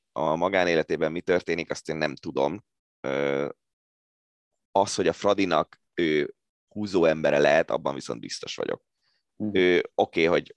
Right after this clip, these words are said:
Speaker 1: most már azt hiszem harmincöt éves talán, igen, de hogy, ö, ezzel együtt a, a Vipersben, ami B L győztes lett, ö, standard hármas védő volt,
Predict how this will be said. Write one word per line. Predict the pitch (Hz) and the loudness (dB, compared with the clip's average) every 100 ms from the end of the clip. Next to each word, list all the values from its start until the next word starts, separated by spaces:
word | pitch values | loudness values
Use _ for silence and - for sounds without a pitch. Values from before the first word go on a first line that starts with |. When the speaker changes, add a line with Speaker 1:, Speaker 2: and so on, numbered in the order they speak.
| _ | _
Speaker 1:
most | - - | -18 -8
már | 80 | -6
azt | 80 - | -4 -6
hiszem | 87 78 | -10 -8
harmincöt | - 98 85 78 - - - - - - - 78 - | -2 -2 -2 -6 -8 -6 -6 -8 -10 -12 -6 -6 -4
éves | 78 69 78 104 - - - _ | -4 -2 -2 -4 -6 -8 -16 _
talán, | - 92 101 123 151 - _ _ _ _ | -8 -4 -2 -2 -4 -10 _ _ _ _
igen, | - - 113 147 156 _ _ _ _ _ _ _ | -12 -4 -2 -2 -4 _ _ _ _ _ _ _
de | 104 | -2
hogy, | 92 92 87 87 | 0 4 4 4
ö, | 90 87 80 | 4 6 6
ezzel | 65 85 82 | 4 2 2
együtt | 80 78 78 - _ _ | 2 0 -8 -10 _ _
a, | 78 80 76 90 _ _ _ _ - _ _ _ | 0 2 0 -2 _ _ _ _ -20 _ _ _
a | 87 85 | 0 4
Vipersben, | 85 92 85 85 82 80 | 4 4 2 2 0 2
ami | 80 76 | 0 -2
B | 78 | 0
L | 80 80 | 2 4
győztes | 78 80 78 - 76 | 2 0 -4 -4 -4
lett, | - 76 - 60 | 0 0 0 -2
ö, | 67 65 53 - _ _ _ | 0 0 -2 -6 _ _ _
standard | - - 92 104 110 110 | -8 -2 0 2 2 2
hármas | 110 101 107 - | 0 2 0 0
védő | 101 95 95 95 | 0 2 4 4
volt, | 95 95 98 | 4 4 2